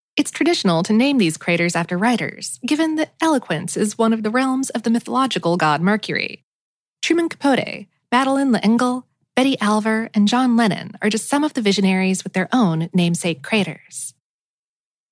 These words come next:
The planet's face is also marked by fault scarps.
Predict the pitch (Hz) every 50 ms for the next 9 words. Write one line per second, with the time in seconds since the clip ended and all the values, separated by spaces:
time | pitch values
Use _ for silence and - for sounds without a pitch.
0 | _ _ _ _ - 254 294 - - 359 370 370 370 - - - 262 262 254 -
1 | - 247 - - 262 285 - - 214 180 165 151 147 165 - - - - 220 220
2 | 208 - _ - - - - - - - - - 175 - - - - - - -
3 | -